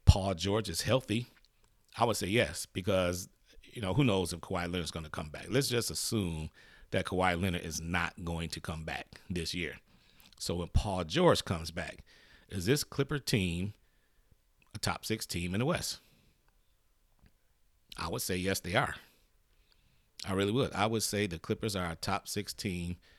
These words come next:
with Paul George. Without, it's possible that they can make the play-in tournament. But with Paul George, I really think they're, they are a top six team. And Ty Lue is one of the best coaches in the N B A,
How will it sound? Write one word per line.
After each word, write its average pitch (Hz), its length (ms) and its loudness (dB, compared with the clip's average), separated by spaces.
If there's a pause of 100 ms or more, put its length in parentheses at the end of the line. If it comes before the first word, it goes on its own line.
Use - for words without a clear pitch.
(160)
with 92 440 0
Paul 85 300 0
George. 80 440 -2 (280)
Without, - 760 2 (560)
it's 107 160 2
possible 90 560 -2
that 85 220 -6
they 87 120 -4
can 82 200 -8
make 92 360 -2 (560)
the 101 100 0
play-in 90 440 0
tournament. - 500 -8 (680)
But 85 180 -6
with 127 180 4
Paul 120 220 4
George, 113 400 2
I 98 100 -2
really 98 240 2
think 95 220 -4
they're, 87 300 -2 (160)
they 90 160 0
are 80 200 -2
a 80 60 -6
top 87 400 -4 (380)
six - 380 -6
team. 76 420 -4 (440)
And 90 240 -2
Ty 123 220 2
Lue 98 320 2
is 87 200 -4
one 87 180 -2
of 80 80 -4
the 80 80 -8
best 82 420 -2
coaches 80 480 -4
in 80 300 -6
the 85 160 -10
N 90 160 -2
B 78 200 -10
A, 73 220 -8